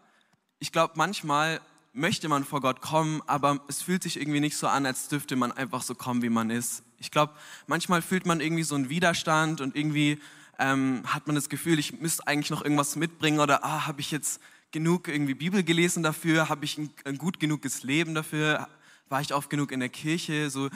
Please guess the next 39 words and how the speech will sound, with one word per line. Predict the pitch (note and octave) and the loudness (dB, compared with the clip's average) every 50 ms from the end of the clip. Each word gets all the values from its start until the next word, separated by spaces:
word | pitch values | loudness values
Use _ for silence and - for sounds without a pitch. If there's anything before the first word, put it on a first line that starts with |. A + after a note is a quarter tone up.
| - - - | -10 -12 -8
man | - D3 | -6 -2
guckt | C3+ F#3+ G3+ - - | 0 0 0 2 2
irgendwie | E3+ E3+ E3 E3 | 0 2 2 2
sich | D3 D3+ D3+ - | 0 -2 -2 0
erstmal | - C#3+ E3 - - E3+ D#3 | 2 0 2 0 0 -2 0
selber | C#3+ D3 D3+ C3+ C3+ - | 0 2 2 2 2 4
an | - D3 E3 F3 | 4 2 2 2
und | D#3+ D3 | -2 -4
fragt | - - D#3+ D#3+ - - | -2 0 0 -2 -2 -2
sich, | D#3 D3 - - | -8 -8 -4 -2
ah, | C3 D3+ D#3+ D#3+ D#3 - - - - - _ _ _ _ _ | 0 2 2 0 -2 -6 -12 -20 -20 -20 _ _ _ _ _
ich | - D#3 - | -12 -8 -2
weiß | F3 F3 G#3+ - - - | 0 0 0 0 0 -2
nicht, | F#3 F#3+ | -2 -2
so | - F3+ E3+ | -2 -4 -4
darf | - D#3+ F#3+ A3 G3+ | -2 -2 -2 -2 -4
ich | G3+ - - | -10 -10 -10
jetzt | F#3 - - | -10 -10 -6
einfach | - D3+ F#3 F#3+ F3+ | -6 -6 -6 -6 -8
so | - C#3+ | -8 -10
kommen | - - D#3+ F3 G3+ G#3+ G3 | -8 -4 -2 -2 0 0 0
und | F3 D3+ D3 - | -2 -2 -4 -6
ich | C#3+ - - | -8 -6 -4
fühle | G#3 G#3+ | -2 -2
mich | G#3+ G3 - | -2 0 2
fast | - D3 - - | 0 0 0 0
schuldig, | - F#3 F#3+ G#3 G#3 F#3+ - | -2 -2 -2 -2 -2 -4 -4
irgendwie | C3+ D#3 D#3 D#3+ D#3+ D3+ D3+ | -4 -4 -2 0 0 -2 0
dir | C#3 D3 D3+ | 0 0 2
meine | C#3 C#3 C3+ B2+ - | 2 2 2 2 2
Anliegen | C3+ G3 A3 F3 C#3+ C#3+ C3+ | 0 0 0 0 0 -2 -2
zu | - - B2+ | -4 -6 -4
geben, | A#2+ C3+ C#3 C#3 D3+ C3+ | -2 -2 -2 0 2 2
weil | C3 C3+ | 2 2
ich | C3+ C3 - - | 2 0 0 0
eigentlich | C#3 D3 D#3+ D3+ - - | 0 0 -2 -4 -2 2
gar | D3+ D3 D#3 | 2 2 2
nicht | D#3+ E3 D#3+ D#3+ - | 2 0 -4 -6 -6
so | - D#3+ D#3 E3 E3+ E3 | -4 -2 0 0 0 -2